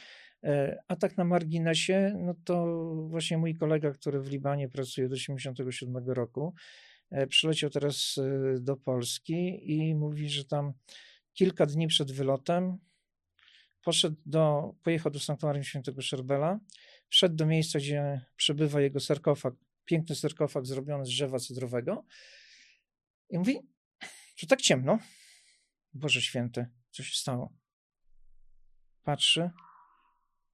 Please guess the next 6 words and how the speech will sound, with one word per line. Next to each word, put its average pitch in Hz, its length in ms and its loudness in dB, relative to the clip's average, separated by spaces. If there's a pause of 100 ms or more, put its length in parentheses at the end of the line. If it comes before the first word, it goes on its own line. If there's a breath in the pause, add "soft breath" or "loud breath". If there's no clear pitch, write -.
(280)
muzułmanki 143 600 0
w 123 40 -6
burkach, 123 540 -6
głowa 143 340 2
przy - 200 -2
głowie, 131 460 -2